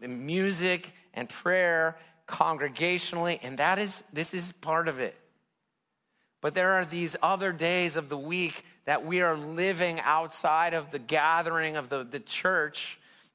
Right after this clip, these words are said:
where we are walking the planet as living sacrifices, holy and acceptable. And it is that, that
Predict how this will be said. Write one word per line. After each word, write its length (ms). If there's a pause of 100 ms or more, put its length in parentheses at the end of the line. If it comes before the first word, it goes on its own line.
where 220
we 280
are 300
walking 580
the 80
planet 380
as 160
living 300
sacrifices, 760
holy 380
and 80
acceptable. 800 (320)
And 140
it 140
is 180
that, 380 (380)
that 380